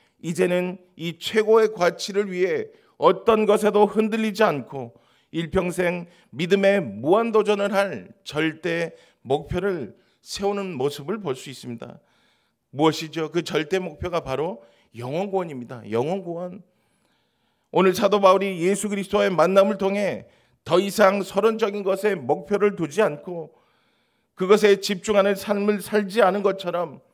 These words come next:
예수 그리스도를 발견한 여기 계신 모든 성도님들도 하나님 나라의 확장을 위해 살고 있는지, 아니면 아직도 서론에 매여 눈에 보이는 것을 따라가는 삶을 살고 있는, 있지는 않은지,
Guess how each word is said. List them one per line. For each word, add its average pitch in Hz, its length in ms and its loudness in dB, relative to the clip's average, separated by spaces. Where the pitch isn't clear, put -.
예수 196 320 0
그리스도를 202 400 2
발견한 190 720 2
여기 202 220 -2
계신 196 380 0
모든 233 300 2
성도님들도 190 1000 -4
하나님 196 400 4
나라의 190 320 6
확장을 202 500 2
위해 202 160 2
살고 208 340 -2
있는지, 139 560 -6
아니면 190 640 4
아직도 185 500 2
서론에 220 440 0
매여 202 520 2
눈에 190 300 4
보이는 196 400 2
것을 214 300 2
따라가는 208 580 0
삶을 214 480 -4
살고 214 320 -2
있는, 180 420 -4
있지는 196 480 0
않은지, 151 580 -4